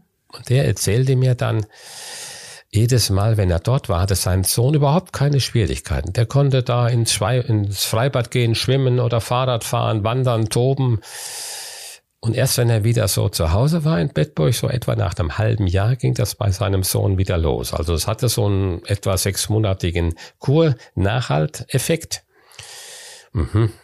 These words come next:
Schwarzwald. Und das hatten, da habe ich da auch wieder mit dem Kinderarzt gesprochen, mit den Fachärzten. Ja, das ist sicherlich richtig. Je höher,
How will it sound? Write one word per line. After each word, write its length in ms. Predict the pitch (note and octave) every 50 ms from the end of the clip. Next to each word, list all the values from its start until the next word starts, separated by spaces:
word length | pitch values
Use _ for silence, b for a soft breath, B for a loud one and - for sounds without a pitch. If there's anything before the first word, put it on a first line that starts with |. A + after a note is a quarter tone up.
| B - -
Schwarzwald. 760 | - - - D#2 F2 - - G2+ E2+ D2+ B1+ - - - - - -
Und 120 | A#2 G#2+
das 160 | - G2 -
hatten, 280 | A#2+ - - A2+ G#2+ G2
da 160 | F#2 F#2 F#2
habe 140 | G2 G2+ G#2
ich 60 | F#2+
da 100 | - F#2+
auch 220 | F#2 F2+ F2+ - A2+
wieder 200 | A2 G2 F#2 E2
mit 80 | D#2+
dem 120 | D#2 E2+ -
Kinderarzt 500 | - B2+ C#3+ D3 C#3+ C#3+ C#3 C3 - -
gesprochen, 420 | - - - - B2+ A#2+ B2 A2
mit 100 | G#2 F#2+
den 100 | E2+ D#2+
Fachärzten. 580 | - - A2 A2 - C#3+ C#3 B2 - - - F#2
Ja, 220 | - E2+ F2 A2+
das 200 | A#2+ A#2 G2+ -
ist 140 | - G#2 -
sicherlich 480 | - A#2 - A2 G2+ F#2+ F2 D2+ - B B B B B B B _
richtig. 480 | - G#2 B2 A#2+ - - - G#2+ - B B B B B B B B
Je 200 | - - F2+ E2
höher, 420 | D2+ A2+ B2+ C3 B2+ C3+ C3 A2+